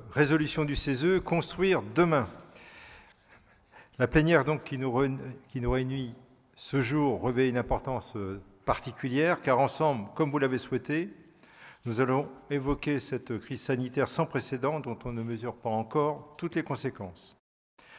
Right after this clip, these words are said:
En effet, il y a trois mois, la crise sanitaire frappait durement notre pays,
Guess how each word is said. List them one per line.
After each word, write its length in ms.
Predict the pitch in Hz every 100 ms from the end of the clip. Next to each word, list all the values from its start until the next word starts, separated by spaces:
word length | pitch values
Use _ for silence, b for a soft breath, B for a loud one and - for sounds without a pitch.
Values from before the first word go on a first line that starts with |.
| B B
En 140 | 135 156
effet, 220 | 151 180
il 60 | 156
y 60 |
a 60 | 147
trois 180 | - 151
mois, 200 | 160 147
la 100 | 123
crise 160 | 131
sanitaire 440 | - 135 135 147 -
frappait 360 | 143 135 143
durement 360 | 123 127 127 131
notre 340 | 135 131 135
pays, 460 | - 131 135 175